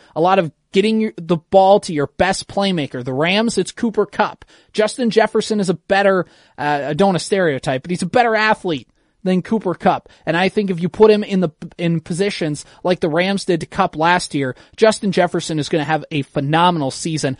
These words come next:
There are M V P chants for Justin Jefferson yesterday, and it's hard not to see why, uh, because, uh, he was phenomenal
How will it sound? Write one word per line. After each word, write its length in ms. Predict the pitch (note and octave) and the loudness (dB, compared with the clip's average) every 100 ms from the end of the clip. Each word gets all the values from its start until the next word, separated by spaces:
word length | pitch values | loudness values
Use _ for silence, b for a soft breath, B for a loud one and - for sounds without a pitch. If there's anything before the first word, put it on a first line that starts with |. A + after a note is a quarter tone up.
| b | b
There 140 | - F3 | 0 2
are 60 | F3 | 2
M 160 | G3 | 0
V 200 | G#3 G#3+ | 0 -2
P 220 | F#3 G#3+ G3+ | -4 -4 -2
chants 540 | - C#3+ A2+ - - _ _ | -2 -4 -4 -12 -14 _ _
for 100 | F3 | -4
Justin 400 | E3 F3 - D#3 | 0 0 0 -2
Jefferson 500 | D#3 D#3 D#3 - C#3+ | 0 0 -2 -2 -4
yesterday, 580 | C#3 C3+ - C3+ B2 A#2+ b b b | -4 -4 -6 -4 -4 -6 b b b
and 160 | C#3 | -6
it's 140 | C#3 - | -4 0
hard 180 | F3 D3+ | 0 2
not 160 | D3+ | -2
to 80 | - | -4
see 180 | C3+ C#3 | -8 -6
why, 360 | B2 B2+ A2+ - b b | -2 -2 -4 -8 b b
uh, 440 | - A#2+ A#2 A#2 - - - | -6 -4 -2 -6 -10 -18 -8
because, 600 | C3 - C#3+ C3 B2 C#3 | -8 -4 -2 -2 -4 -4
uh, 240 | B2 A#2+ A#2+ | -2 -4 -6
he 240 | D#3+ D#3+ | -4 0
was 480 | D3 C3+ B2 A#2+ - _ _ _ | 2 0 -4 -8 -14 _ _ _
phenomenal 720 | _ E3+ E3 G3 D#3 A#2+ A2 | _ 0 4 4 2 -2 -12